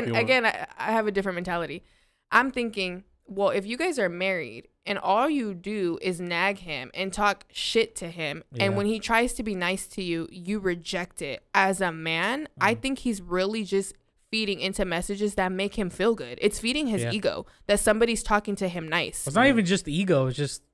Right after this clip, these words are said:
Speaker 1: It's just making him
Speaker 3: <laughs>
Speaker 1: feel
Speaker 3: Somebody's
Speaker 1: good.
Speaker 3: being nice to me?
Speaker 1: Yeah.
Speaker 3: Fuck,
Speaker 1: And
Speaker 3: I fucking love this shit. <laughs>
Speaker 1: and my understanding was that he never actually met up with any of these chicks, never slept with them. And he would tell my mom, like, "I'm just talking to them. Like, how is that cheating?"
Speaker 2: Respect.
Speaker 1: But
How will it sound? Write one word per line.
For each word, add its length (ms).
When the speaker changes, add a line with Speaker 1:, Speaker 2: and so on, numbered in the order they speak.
Speaker 1:
It's 100
just 140
making 180
him 120
Speaker 3:
<laughs> 0
Speaker 1:
feel 140
Speaker 3:
Somebody's 240
Speaker 1:
good. 60
Speaker 3:
being 140
nice 280
to 120
me? 120
Speaker 1:
Yeah. 240
Speaker 3:
Fuck, 80
Speaker 1:
And 100
Speaker 3:
I 160
fucking 220
love 240
this 160
shit. 460
<laughs> 540
Speaker 1:
and 160
my 140
understanding 560
was 200
that 140
he 120
never 320
actually 420
met 220
up 140
with 200
any 240
of 120
these 160
chicks, 320
never 240
slept 240
with 100
them. 220
And 80
he 100
would 100
tell 140
my 120
mom, 220
like, 160
"I'm 200
just 340
talking 300
to 80
them. 180
Like, 140
how 180
is 100
that 140
cheating?" 500
Speaker 2:
Respect. 580
Speaker 1:
But 440